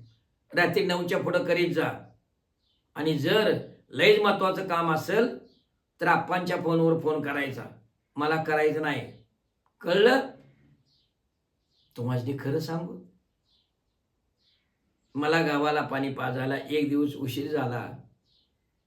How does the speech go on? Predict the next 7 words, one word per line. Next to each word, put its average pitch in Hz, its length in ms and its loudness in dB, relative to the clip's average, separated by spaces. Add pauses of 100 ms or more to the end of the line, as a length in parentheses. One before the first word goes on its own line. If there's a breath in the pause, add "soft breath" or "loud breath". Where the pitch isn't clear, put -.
(1200)
ह्याचं 131 260 2
वाईट 196 200 2
वाटतंय? 190 580 -6 (1200)
नाही, 135 260 -2
अशातला 123 380 -6
भाग 113 200 -8
नाही. 98 360 -14